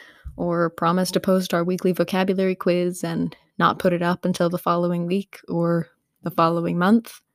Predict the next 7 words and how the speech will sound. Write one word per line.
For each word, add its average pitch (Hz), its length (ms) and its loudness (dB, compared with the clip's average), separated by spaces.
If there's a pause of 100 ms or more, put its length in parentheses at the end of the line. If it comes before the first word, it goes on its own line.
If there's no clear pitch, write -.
(640)
Eventually, 202 760 4 (640)
I 175 140 0
stopped 175 340 -6
going 165 340 -4
to - 140 -6
those 175 200 -4
meetings. - 600 -6